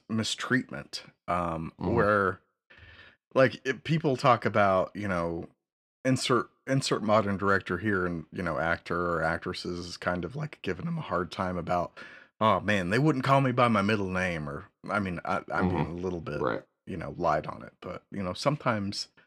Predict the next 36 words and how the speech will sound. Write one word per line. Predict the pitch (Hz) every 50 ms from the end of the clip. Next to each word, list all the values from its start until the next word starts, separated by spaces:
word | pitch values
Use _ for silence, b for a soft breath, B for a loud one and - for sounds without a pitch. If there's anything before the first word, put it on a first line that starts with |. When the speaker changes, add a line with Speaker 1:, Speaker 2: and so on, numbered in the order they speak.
| b b b b b b _ _ -
Speaker 1:
uh, | 101 98 92 87 85 85 85 - - -
it's | - - -
a | 339 349
little | 349 370 381 349 311 294
bit | 262 233 202 - - -
not | - 135 127 123 110 - -
as, | 110 110 104 101 98 - - - -
as | 104 104 95 90 82
hard | - - - - 117 107 98 95 92
as, | 90 87 85 85 80 - - - _
uh, | - 101
you | 92 95 92
know, | 90 85 85
like, | 85 90 85 78 80 - - -
um, | - 85 90 82 78 78 78 80 78 78 82 - _ _ _ _ _ _ _ _ _ _ _ _ _ _ _ _ _ _ _ _ - -
what, | - 127 160 160 - - _
what | - 143 165 -
was | - 165 160 147
the | 143 156
mom's | 170 143 147 156 160 151 -
name | 156 156 156 156
in | 156 147
The | 135 110
Exorcist? | 107 131 - - 139 139 - - 127 131 - - - _ - - -
I, | 104 101 98 101 101 98 -
I'll | - 98 107 92 90 95
know | 95 101 117 117
it | 110
as | -
soon | - - 120 107
as | 101 95
I | 98 90
hear | - - 139 175 180 175
it. | 175 - - - - _ -
Speaker 2:
Uh, | - - - - b b b b b b b b b b _ _ _ _ - - _ -
Speaker 1:
Um, | 131 123 110 110 107 104 104 101 95 92 90 92 92 92